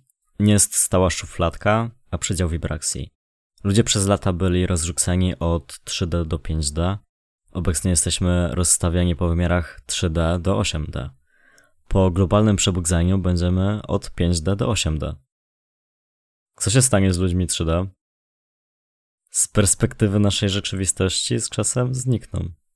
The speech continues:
Nie w magiczny sposób zabrani przez jeźdźców apokalipsy. Po prostu umrą w swoim czasie.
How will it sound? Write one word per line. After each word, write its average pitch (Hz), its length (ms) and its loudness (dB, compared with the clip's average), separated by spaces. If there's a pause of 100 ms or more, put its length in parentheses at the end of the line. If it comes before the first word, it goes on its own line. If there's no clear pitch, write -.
(680)
Nie 98 180 4
w 101 40 -2
magiczny 92 400 0
sposób 85 400 -2
zabrani 85 360 0
przez - 400 -2 (360)
jeźdźców - 640 0
apokalipsy. 85 920 -2 (920)
Po - 100 -6
prostu 110 720 0
umrą 85 400 4
w - 40 -2
swoim 76 340 -4
czasie. 80 600 -6